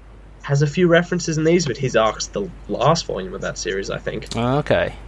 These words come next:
Speaker 2: And we'll see anyway later on. I think one of our comics that we're going to do for this Defenders special, which is Marvel Team Up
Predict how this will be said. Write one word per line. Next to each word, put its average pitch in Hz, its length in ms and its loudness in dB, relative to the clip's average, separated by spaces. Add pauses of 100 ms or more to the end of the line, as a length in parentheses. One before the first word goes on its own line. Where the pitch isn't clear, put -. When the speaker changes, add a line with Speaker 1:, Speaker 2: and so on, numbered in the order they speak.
(360)
Speaker 2:
And 123 80 2
we'll 131 100 6
see 127 240 6
anyway 107 460 6
later 110 320 4
on. 107 100 4
I 107 40 2
think 110 160 -2
one 107 160 2
of 104 80 0
our 101 160 4
comics - 500 -2
that 107 140 0
we're 107 560 2 (500)
going 117 300 4
to 120 80 0
do 110 320 4
for 107 200 0
this 107 220 0
Defenders 113 460 2
special, 113 400 0
which 113 180 -6
is 98 160 -4
Marvel 110 380 4
Team 117 320 2
Up 113 120 2